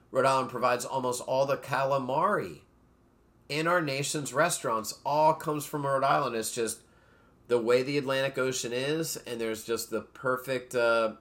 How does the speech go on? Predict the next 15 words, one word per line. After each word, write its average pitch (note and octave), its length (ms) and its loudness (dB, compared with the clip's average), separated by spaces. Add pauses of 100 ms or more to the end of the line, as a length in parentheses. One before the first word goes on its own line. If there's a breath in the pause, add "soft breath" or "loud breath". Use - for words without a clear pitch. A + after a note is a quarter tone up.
setting C3+ 500 -2
where A#2 120 0
the G#2+ 140 -4
bay A#2+ 380 0
or C3+ 100 0
the G#2+ 180 -6
estuary, C3 840 -4 (840)
and A#2+ 120 -8
they B2 80 0
just A#2 200 -2
cherry B2 280 2
pick - 240 -6
that. F#2 320 -8 (1080 soft breath)
So, B2 500 4 (220)
yeah, E3 240 -2